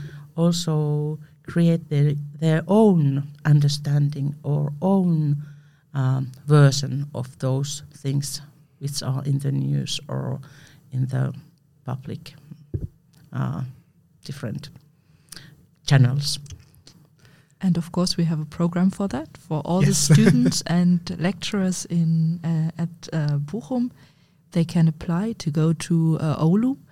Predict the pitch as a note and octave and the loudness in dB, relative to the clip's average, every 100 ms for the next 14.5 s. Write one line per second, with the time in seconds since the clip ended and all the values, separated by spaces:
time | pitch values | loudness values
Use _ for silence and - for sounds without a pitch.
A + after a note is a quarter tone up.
0 | _ _ _ - E3 C#3 E3+ F#3+ F3 F#3 | _ _ _ 0 2 2 2 0 2 2
1 | F#3+ G3 - E3 D#3+ E3 D#3 - D3 - | 4 2 4 4 4 2 2 0 -4 -6
2 | - A3+ - - F3 F3 D#3+ D#3+ - A3+ | 0 0 0 -2 -2 2 4 2 2 -2
3 | A3+ - C#4 E4+ _ - F3 F3 E3+ F3 | 0 -2 -4 -6 _ -6 -2 0 2 0
4 | - E3+ E3+ E3+ - - D#3+ - D#3 D#3+ | 2 0 2 0 -6 -4 -4 0 0 2
5 | D3+ D3+ - C#3+ C#3 D3 D3 C3 - D3 | 2 2 2 0 0 -6 -4 -4 -2 -2
6 | D3 - _ - - - - D3 C#3+ D3 | -4 -8 _ -20 -20 -18 -4 0 2 2
7 | D3 D3 D#3+ D#3 D#3 F3+ D3 D3 D3+ - | 0 0 0 2 2 6 6 8 6 4
8 | F3 E3 F#3 - - - - - - _ | 2 4 2 -2 -12 -20 -20 -20 -20 _
9 | C#3+ C3+ C3+ C3+ C3+ D#3 - C#3 C#3 C3+ | 2 4 4 4 4 2 2 4 6 6
10 | C3+ C3+ C3+ - - D3 C#3 D3 - C#3 | 4 2 0 -2 -4 2 2 2 6 6
11 | D3+ C#3+ D3 C#3 D3 - C3+ - - C#3 | 8 6 6 8 8 6 2 0 -4 0
12 | C3 B2+ - - - C#3 - - D3 D3 | 0 0 -6 -18 -4 -4 -2 -2 0 4
13 | - A#3 E3 - C3 - - C#3+ C#3 C3 | 8 8 8 6 2 0 -4 0 2 2
14 | C#3+ F3 F3+ A2+ A#2+ | 0 2 2 0 -6